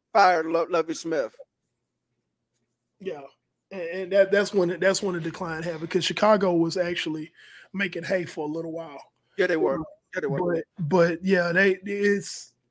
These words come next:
Speaker 2: Chicago's not, I wouldn't call them, put, I wouldn't put them in the same category as, as a
Speaker 1: No.
Speaker 2: Houston or Cleveland.
Speaker 1: No.
Speaker 2: I would put Cleveland in the same category as old Cleveland. You know, are they, are they having problems right now? Yes, but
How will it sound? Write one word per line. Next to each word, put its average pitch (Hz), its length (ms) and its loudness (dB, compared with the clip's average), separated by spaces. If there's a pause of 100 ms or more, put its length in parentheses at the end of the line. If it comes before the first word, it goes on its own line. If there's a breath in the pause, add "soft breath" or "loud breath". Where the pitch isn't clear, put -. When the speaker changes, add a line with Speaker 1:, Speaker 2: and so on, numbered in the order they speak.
(140)
Speaker 2:
Chicago's 196 580 6
not, 180 340 0
I 196 120 0
wouldn't 190 260 2
call 170 240 0
them, 170 340 -4 (100)
put, - 220 4
I 220 100 6
wouldn't 214 200 10
put 196 140 4
them 165 100 -6
in 165 60 -10
the 170 80 -12
same 180 260 -14
category 156 640 -8
as, 175 140 -10
as 175 180 -8
a 170 40 -12
Speaker 1:
No. 165 100 -4
Speaker 2:
Houston 165 340 -4
or 165 140 -8
Cleveland. 170 420 0
Speaker 1:
No. 220 60 6
Speaker 2:
I 285 40 8
would 339 200 8
put 233 140 6
Cleveland 262 380 8
in 226 80 4
the 214 60 0
same 202 240 2
category 196 440 2
as 196 80 0
old 233 260 6
Cleveland. 165 360 -6 (800 soft breath)
You 202 100 2
know, 160 240 -8 (600)
are 202 100 10
they, 214 240 10
are 226 140 12
they 233 100 12
having 262 260 12
problems 302 400 10
right 339 220 12
now? 381 300 8 (280)
Yes, 233 840 8 (560 soft breath)
but 196 600 8